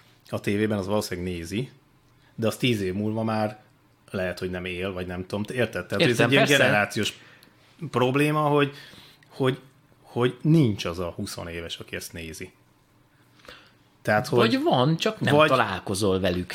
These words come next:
Speaker 2: Nem tudom.
Speaker 1: Jó, lehet, de hogy, ö, figyelj, ennek az egésznek az a mozgatórugója, ugye,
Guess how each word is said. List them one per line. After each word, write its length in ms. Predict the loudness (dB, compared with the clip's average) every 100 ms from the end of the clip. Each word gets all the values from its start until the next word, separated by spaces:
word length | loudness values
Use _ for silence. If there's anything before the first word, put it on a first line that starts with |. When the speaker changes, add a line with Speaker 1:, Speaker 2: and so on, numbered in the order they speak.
| 0
Speaker 2:
Nem 200 | 0 0
tudom. 220 | 0 2
Speaker 1:
Jó, 200 | 2 2 -2
lehet, 420 | 0 0 -2 -10 -20 -20 -12
de 140 | 0 2
hogy, 340 | 6 4 6
ö, 140 | 6 4 0 -16 -20 -20 -20 -20 _ _ _ _ _ _ _ -2
figyelj, 260 | 2 2
ennek 140 | 2 2
az 80 | 2
egésznek 260 | 2 2
az 100 | 2
a 40 | 0
mozgatórugója, 720 | -2 -4 -6 -8 -6 -6 -6
ugye, 340 | 0 2 0